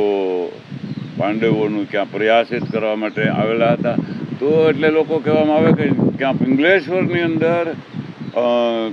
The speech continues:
કદાચ દાખલા તરીકે તર્પણ છે, કોઈ નાણબિલ્લી છે, કોઈ નાગદોષ છે,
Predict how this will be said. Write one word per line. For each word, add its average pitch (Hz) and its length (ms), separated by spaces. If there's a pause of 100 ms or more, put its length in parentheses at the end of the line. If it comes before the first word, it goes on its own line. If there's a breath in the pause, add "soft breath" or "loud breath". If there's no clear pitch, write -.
(160)
કદાચ 135 420
દાખલા 147 360
તરીકે 139 380
તર્પણ 123 500
છે, 117 360
કોઈ 113 300
નાણબિલ્લી 113 760
છે, 104 280 (360)
કોઈ 113 220
નાગદોષ 113 640
છે, 104 440